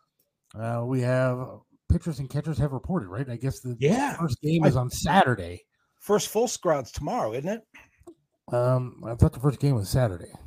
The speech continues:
Speaker 2: <clears throat> It is, but I think they only, you know,
Speaker 1: Yeah.
Speaker 2: like, have five or
Speaker 1: You're
Speaker 2: six
Speaker 1: right.
Speaker 2: full squad.
Speaker 1: Um, so I'm excited about that. We're gonna talk to Peter Knapp in just a little bit. Peter is a young man,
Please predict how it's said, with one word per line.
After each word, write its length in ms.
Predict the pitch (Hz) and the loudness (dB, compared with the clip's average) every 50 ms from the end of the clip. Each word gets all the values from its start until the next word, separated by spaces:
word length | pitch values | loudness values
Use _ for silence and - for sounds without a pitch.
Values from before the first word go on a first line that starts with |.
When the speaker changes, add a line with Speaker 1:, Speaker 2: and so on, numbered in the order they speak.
| - - | -10 -2
Speaker 2:
<clears throat> 320 | - - - - - - - _ _ - - | -2 -2 0 -2 -4 -6 -8 _ _ -2 -2
It 120 | 143 143 | 2 8
is, 360 | 185 214 151 - - - - | 8 8 8 6 -2 -10 -12
but 180 | - 120 120 123 | -8 -6 -4 -4
I 80 | 131 | -4
think 220 | 117 - 147 131 - | -4 -4 -6 -6 -2
they 100 | 139 135 | -4 -2
only, 140 | 131 127 113 90 - - 143 | -2 -2 -4 -6 -10 -10 -4
you 120 | 139 135 | 2 4
know, 0 | |
Speaker 1:
Yeah. 140 | 147 127 107 | 4 4 4
Speaker 2:
like, 180 | 113 113 104 87 | 2 -2 -4 -4
have 320 | 123 127 120 - - - - | -6 -6 -6 -8 -12 -12 -8
five 200 | 143 127 117 104 | -6 -6 -4 -4
or 60 | 107 | -4
Speaker 1:
You're 20 | |
Speaker 2:
six 100 | 120 113 | -6 -6
Speaker 1:
right. 120 | 101 90 - | -6 -8 -10
Speaker 2:
full 200 | - - 123 110 | -12 -10 -10 -12
squad. 380 | - - 117 113 110 104 - _ _ _ _ _ _ _ _ _ _ _ _ - | -10 -10 -10 -10 -10 -12 -16 _ _ _ _ _ _ _ _ _ _ _ _ -2
Speaker 1:
Um, 460 | 131 131 135 135 131 131 127 135 - - _ | 0 2 4 6 4 4 2 0 -6 -12 _
so 160 | - - 156 | -4 0 0
I'm 100 | 143 143 | 0 0
excited 380 | 143 - - 147 143 180 190 170 | -2 -2 -2 0 0 0 0 0
about 180 | 147 151 151 147 | 0 0 0 0
that. 120 | 135 127 139 | 0 -2 -2
We're 80 | 147 | -2
gonna 120 | 156 180 175 | -2 -2 2
talk 160 | - 185 180 | 2 2 2
to 80 | - - | 0 -4
Peter 280 | - - - 196 170 151 | -12 -6 -4 -2 -2 0
Knapp 360 | 139 139 143 135 120 117 - | 2 2 2 2 0 0 -2
in 120 | 117 120 | -4 -6
just 200 | 117 120 - - | -6 -8 -8 -6
a 40 | 127 | -4
little 160 | 123 120 120 | -4 -4 0
bit. 160 | - 120 120 | -2 -2 -2
Peter 380 | - - 175 165 156 151 147 135 | -2 -4 -2 -2 0 0 0 -2
is 300 | 123 135 131 131 117 123 | -2 -2 -2 0 0 0
a 80 | 123 117 | 0 0
young 320 | 117 117 120 160 190 170 | -2 -2 0 0 0 0
man, 300 | 117 110 107 110 113 101 | -2 -2 -4 -4 -6 -8